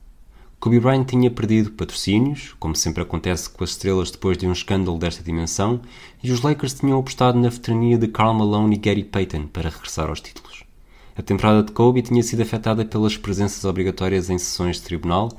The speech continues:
e não foi além dos sessenta e cinco jogos na fase regular, baixando o rendimento para vinte e quatro pontos por jogo. Os Lakers conseguiram cinquenta e seis vitórias, o terceiro melhor registro do Oeste, e alcançaram uma nova final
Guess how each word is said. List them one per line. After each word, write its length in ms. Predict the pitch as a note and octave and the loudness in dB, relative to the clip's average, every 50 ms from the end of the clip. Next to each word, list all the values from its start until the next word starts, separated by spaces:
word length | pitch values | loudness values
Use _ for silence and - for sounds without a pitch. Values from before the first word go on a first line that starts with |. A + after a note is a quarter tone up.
| - - - - - - - | -16 -20 -20 -20 -20 -8 -2
e 80 | - A#2+ | 0 2
não 100 | B2+ B2 | 2 2
foi 160 | B2 - C3 | 0 0 0
além 260 | B2+ A#2+ B2 B2 A#2+ | 2 4 4 4 4
dos 200 | A#2+ A#2+ A#2 - | 4 2 0 0
sessenta 360 | - A2 G#2+ - - B2+ B2 B2+ | -4 -4 -4 -2 -2 0 0 0
e 60 | A#2 | 0
cinco 260 | A#2 - A#2+ A2 G#2+ | 0 0 -2 -2 0
jogos 320 | - - F2+ E2+ E2 E2+ | 0 0 0 0 0 -2
na 100 | F2+ F2 | -6 -8
fase 300 | E2+ - - E2+ D#2+ - - | -8 -6 -8 -8 -8 -6 -8
regular, 440 | F2+ E2 D2+ E2+ E2 D2 C2+ - - - - - - - - - - | -8 -8 -6 -6 -6 -6 -8 -10 -16 -20 -20 -20 -20 -20 -14 -6 -6
baixando 380 | F2+ F2 - - F2+ F2+ F2+ | -4 -2 -2 -2 -2 -2 -2
o 20 | F2+ | 0
rendimento 560 | - F#2+ F2+ F#2 F#2 F#2+ G2+ G#2 G#2+ G#2+ - | 0 0 2 2 2 2 2 2 0 0 -2
para 240 | - G2+ F#2 G2 F#2 | -2 0 2 2 0
vinte 300 | F#2 A2+ B2 B2 - B2 | 2 0 0 0 -2 -6
e 20 | |
quatro 340 | - - G2 F#2 - - - | -6 -4 -6 -6 -6 -8 -10
pontos 280 | - - D2 C#2+ C#2+ - | -8 -8 -8 -6 -8 -10
por 160 | - - D#2 | -10 -10 -10
jogo. 340 | - - C#2 B1+ - - - - - _ - _ - - - - - - - | -8 -8 -10 -10 -12 -16 -20 -20 -20 _ -20 _ -20 -20 -20 -20 -20 -16 -10
Os 140 | - A2+ G#2+ | -6 0 2
Lakers 320 | C3 D3 D3 - C#3+ - | 2 2 2 0 -2 -2
conseguiram 420 | - - C3+ B2+ - - A#2+ A#2 A2 | -2 -4 -4 -2 0 2 2 4 2
cinquenta 380 | - - B2 A#2+ C3 A#2+ B2 | 2 -2 -2 -2 -2 0 0
e 20 | A2+ | -2
seis 180 | - - A2 G#2+ | -2 -2 -4 -2
vitórias, 580 | G#2+ A2 G#2+ - D2 C#2 C2+ C2+ C#2+ - - - - - - - - - | -4 -4 -4 -6 -6 -8 -8 -10 -14 -16 -18 -20 -20 -20 -20 -20 -14 -8
o 80 | - F2+ | -8 -8
terceiro 460 | - - - - - G#2+ G#2+ G#2+ G2+ | -6 -6 -4 -2 2 2 2 2 2
melhor 180 | F#2+ G2+ G2+ G2+ | 0 0 -2 -2
registro 440 | G2 - - G2+ G2 F#2+ - - | -4 -2 -2 -2 -2 -2 -4 -6
do 80 | - G#2 | -4 -2
Oeste, 500 | G2+ F#2+ E2 D2+ C#2 - - - - - - - - - - - - | 0 0 -2 -2 -6 -10 -14 -18 -20 -20 -20 -20 -20 -20 -20 -8 -4
e 80 | A2+ | -2
alcançaram 500 | A2+ A2 A2 A#2 A2 - - A#2+ A#2 A#2+ | -2 0 0 0 0 2 2 2 4 4
uma 140 | A#2+ A#2 A#2 | 6 6 4
nova 240 | A2+ A#2 A#2 A#2 A2+ | 4 4 4 2 2
final 420 | A2 - A2 G#2 F2 C#2 C2+ - | 0 -2 -2 -2 -2 -4 -6 -10